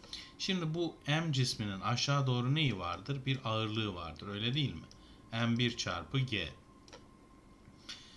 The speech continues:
Bu ağırlığın iki tane neyi vardı? Bileşkesi vardı. Bileşke vektörü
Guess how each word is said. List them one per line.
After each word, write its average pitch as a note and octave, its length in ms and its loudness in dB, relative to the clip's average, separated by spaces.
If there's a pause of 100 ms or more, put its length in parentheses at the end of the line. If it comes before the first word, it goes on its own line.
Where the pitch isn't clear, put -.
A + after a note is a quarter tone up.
(300)
Bu E3+ 260 4
ağırlığın D3 540 4
iki C#3+ 240 0
tane C3+ 360 6
neyi D#3 220 6
vardı? G2+ 480 -2
Bileşkesi B2+ 600 4
vardı. F2 540 -2
Bileşke G2+ 460 -2
vektörü F#2 640 -4